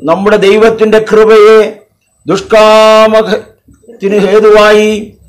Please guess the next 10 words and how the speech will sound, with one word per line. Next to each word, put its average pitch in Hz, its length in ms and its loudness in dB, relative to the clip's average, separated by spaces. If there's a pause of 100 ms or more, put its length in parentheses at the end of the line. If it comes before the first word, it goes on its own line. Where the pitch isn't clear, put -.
(280)
ഏകനാഥനും 214 920 0
നമ്മുടെ 196 220 -2
കർത്താവുമായ 214 720 0
യേശുക്രിസ്തുവിനെ 208 920 -2
നിഷേധിക്കുന്ന 208 1000 -2 (480)
അഭക്തരായ 208 600 0
ചില 208 180 0
മനുഷ്യർ 196 500 -4
നുഴഞ്ഞു 202 420 0
വന്നിരിക്കുന്നു." 208 1120 -2